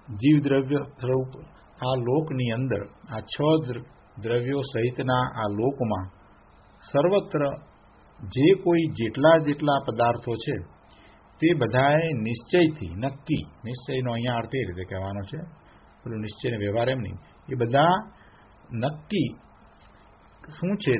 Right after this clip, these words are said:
તો કે એકત્વ નિશ્ચયને પ્રાપ્ત હોવાથી સુંદરતા પામે છે.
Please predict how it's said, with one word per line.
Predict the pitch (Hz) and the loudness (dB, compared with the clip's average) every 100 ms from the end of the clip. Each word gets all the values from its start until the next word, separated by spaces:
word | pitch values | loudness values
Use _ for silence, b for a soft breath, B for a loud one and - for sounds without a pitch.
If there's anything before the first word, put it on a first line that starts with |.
| - | -2
તો | |
કે | 131 135 | -6 -2
એકત્વ | 139 - 180 175 170 165 | -2 2 0 2 2 4
નિશ્ચયને | 127 117 - 147 151 143 147 143 | 2 -2 -4 0 0 0 -2 -4
પ્રાપ્ત | - 120 131 - - | -2 0 0 -4 -4
હોવાથી | 120 107 117 127 127 - 127 117 117 - - b b b b b b - - | -2 0 2 2 2 -4 -6 -6 -10 -20 -20 b b b b b b -20 -20
સુંદરતા | - 120 143 160 139 120 | -8 -2 0 2 2 0
પામે | - 101 98 | -2 -8 -6
છે. | 95 - | -8 -10